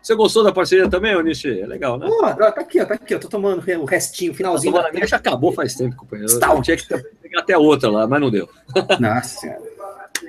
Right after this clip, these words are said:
Speaker 1: Então, beleza, ó, pessoal, lembrando, esse programa fica gravado aqui, você pode assistir a hora que você quiser no YouTube, também vira um podcast, você pode ouvir a hora que você quiser também, você vai lá no site, corrida no ar ponto com ponto B R,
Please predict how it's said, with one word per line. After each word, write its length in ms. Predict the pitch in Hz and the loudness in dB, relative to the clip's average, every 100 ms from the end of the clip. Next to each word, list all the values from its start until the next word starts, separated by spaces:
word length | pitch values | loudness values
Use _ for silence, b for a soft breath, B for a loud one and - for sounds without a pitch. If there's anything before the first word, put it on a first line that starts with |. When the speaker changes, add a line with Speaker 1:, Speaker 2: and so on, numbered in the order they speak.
| - - | -18 -4
Speaker 1:
Então, 140 | 262 | 0
beleza, 320 | 262 240 202 208 | 4 4 6 4
ó, 100 | 180 | 4
pessoal, 300 | 196 202 214 | 0 0 2
lembrando, 540 | 214 196 247 233 214 | 2 0 -2 -2 0
esse 200 | 185 190 | 0 -2
programa 380 | 202 175 202 196 | -6 -4 -4 -2
fica 240 | 185 180 | -4 -2
gravado 540 | 175 165 139 156 196 151 | -2 -2 0 0 0 -2
aqui, 520 | 135 170 196 214 190 | -2 2 2 2 -2
você 300 | 147 143 160 | -4 -4 -4
pode 240 | 143 147 139 | -4 -4 -4
assistir 280 | 139 135 | -8 -2
a 20 | 143 | 0
hora 160 | 151 | 0
que 60 | - | -4
você 200 | 127 147 | -8 -6
quiser 220 | 131 147 | -8 -8
no 140 | 147 | -6
YouTube, 280 | 127 170 185 | -4 -2 -2
também 240 | 185 165 160 | -2 -2 -2
vira 160 | 160 | -4
um 40 | 143 | -4
podcast, 500 | 156 - 160 165 - | -6 -4 -4 -4 -4
você 220 | 131 - | -6 -2
pode 200 | 156 147 | -2 0
ouvir 220 | 120 156 | 2 4
a 60 | 151 | 4
hora 160 | 156 | 2
que 100 | 147 | -2
você 240 | 131 127 143 | -6 -6 -6
quiser 420 | 120 - 131 156 | -8 -2 -2 0
também, 240 | 123 143 | -2 -4
você 160 | 151 139 | -6 -2
vai 140 | 170 | 0
lá 140 | 175 170 | 0 -2
no 100 | 156 | -4
site, 340 | 156 165 - | -4 -6 -6
corrida 220 | 139 143 | -4 -2
no 120 | 143 135 | 0 -2
ar 100 | 135 | -4
ponto 220 | 139 127 | -10 -10
com 120 | 143 | -8
ponto 160 | 139 131 | -8 -4
B 80 | |
R, 220 | 135 147 | 0 0